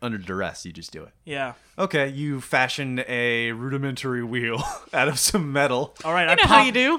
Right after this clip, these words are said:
Speaker 2: I'm gonna say, I pop that thing in. There's your wheel.
Speaker 3: Yeah.
Speaker 1: <sighs> Thanks, Sierra. Appreciate you.
Speaker 3: Um,
Speaker 2: Yeah.
Speaker 1: Y-,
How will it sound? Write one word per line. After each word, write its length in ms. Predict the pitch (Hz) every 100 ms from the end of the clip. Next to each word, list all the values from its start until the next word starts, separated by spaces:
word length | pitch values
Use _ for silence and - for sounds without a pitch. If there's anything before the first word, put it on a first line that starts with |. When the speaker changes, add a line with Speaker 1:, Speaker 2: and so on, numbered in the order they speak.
| 214
Speaker 2:
I'm 80 |
gonna 100 | 175
say, 160 | 170 175
I 100 | 151
pop 340 | 160 - 190 185
that 180 | 175
thing 160 | 180 170
in. 220 | 147 131
There's 300 | 170 202 220
your 100 | 190
wheel. 480 | 185 170 165 139 101 - _
Speaker 3:
Yeah. 300 | 196 202 180 175 _
Speaker 1:
<sighs> 260 | - 160 135 - - - - - _ _ _ _ _ _ _ _
Thanks, 260 | 92 - -
Sierra. 260 | - - - _ _ _ _ _ _ _
Appreciate 420 | - 160 120 92 -
you. 60 | - -
Speaker 3:
Um, 360 | 285 302 285 - _ -
Speaker 2:
Yeah. 240 | 160 123 - _ _
Speaker 1:
Y-, 60 | -